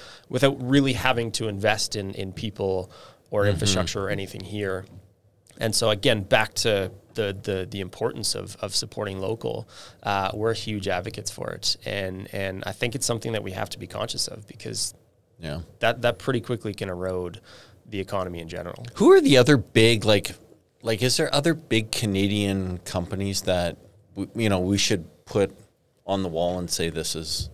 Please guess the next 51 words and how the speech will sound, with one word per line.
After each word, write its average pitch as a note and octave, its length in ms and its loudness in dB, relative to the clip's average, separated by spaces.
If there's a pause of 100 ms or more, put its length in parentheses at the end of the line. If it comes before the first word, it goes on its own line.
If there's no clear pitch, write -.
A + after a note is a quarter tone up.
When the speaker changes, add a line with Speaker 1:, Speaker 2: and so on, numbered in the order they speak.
(100)
Speaker 2:
the F2 80 -14
Canadian D#2+ 560 -8
thing"? E2+ 360 -10 (1040)
Speaker 1:
Uh, D#3+ 300 4
I D#3+ 60 2
think - 220 -2
one C3+ 220 6
of C#3+ 80 4
the B2+ 540 6 (280)
sort B2+ 220 0
of A#2+ 80 -4
key - 180 -2
players A#2 300 4
that G#2+ 100 0
we G2+ 140 -2
look G2 140 -4
up G2 140 0
to G2 80 -4
is F#2 100 -6
Canada F#2+ 320 -4
Goose, - 480 -6 (200)
right? F#2+ 220 -6
Speaker 2:
Right, F#2+ 340 0
yeah. F#2 360 0
Speaker 1:
Um, F2 260 -10 (480)
they, A#2 760 0 (1500)
a-, A2+ 300 -10
at A2 160 -2
least A#2+ 360 -2
up A2+ 180 0
until G#2+ 260 -2
my F#2 220 -2
last F2 320 -2
knowledge, E2 400 -8
had F#2 180 -6
made E2+ 280 -8
all G#2+ 340 2
of G2 120 -2
their F#2 160 -2
jackets F2 640 -6
and, G2+ 200 0
Speaker 2:
Mm. - 40 -2
Speaker 1:
you F2+ 60 -4
know, E2+ 80 -8
high F2+ 300 -4
quality F2 420 -6
parka F2+ 320 -6
wear F2 120 -8
here F#2 200 -12
in E2+ 120 -14
Canada. G1+ 480 -10